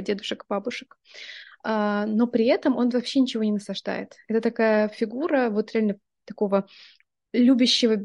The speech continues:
б-, вообще бес-, бескрайне, без, э, а, безусловно, такого любящего, ну, отца, деда в данном случае. Вот, про которого,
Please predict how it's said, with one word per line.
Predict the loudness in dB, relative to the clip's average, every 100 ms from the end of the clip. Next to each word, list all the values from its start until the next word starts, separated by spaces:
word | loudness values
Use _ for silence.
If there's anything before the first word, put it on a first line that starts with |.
| -10 -16
б-, | -12 -10 -10
вообще | -6 -6 -6 -8
бес-, | -6 -2
бескрайне, | -2 0 0 2 2 4 2
без, | 2 2 0 -2 -6 -6 -4
э, | -2 -2 -2 -2 -2 -4 -4 -4 -6 -10 -20 -20 -20 -10
а, | -6 -6 -4
безусловно, | -4 -4 -6 0 2 4 2 0 -2
такого | -4 -4 -2
любящего, | -2 -4 -4 -4 -2 -2 -4 _ _ _ -6
ну, | -4
отца, | -6 -6 -4 -2 -4
деда | 0 2 2 -2
в | -6
данном | -8 -10 -8
случае. | -6 -6 -6 -8 -10 _ _ _ _ _ _ _ _ -2
Вот, | -2 -2 0
про | 2
которого, | 2 4 4 4 2